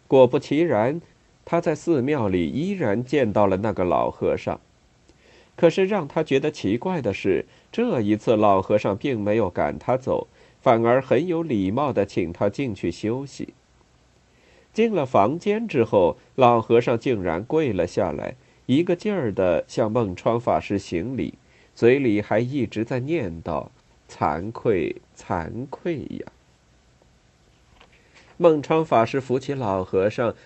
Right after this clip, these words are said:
惊异地说：“您虽然昨夜拒绝老僧在此过夜。”老僧也未敢有半句怨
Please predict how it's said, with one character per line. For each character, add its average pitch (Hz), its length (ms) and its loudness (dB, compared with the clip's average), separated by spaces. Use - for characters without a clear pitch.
惊 156 320 -6
异 151 200 0
地 82 160 -2
说： 82 420 -4
“您 104 280 -2
虽 139 380 -8
然 107 560 -4
昨 113 380 -4
夜 143 280 -4
拒 147 320 -6
绝 92 220 0
老 82 300 0
僧 95 360 -2
在 101 380 -6
此 - 240 -8
过 95 320 0
夜。” 107 480 -4
老 110 320 0
僧 135 320 -6
也 113 200 0
未 113 380 -4
敢 85 300 -2
有 73 200 0
半 127 400 -8
句 80 260 -4
怨 120 320 -6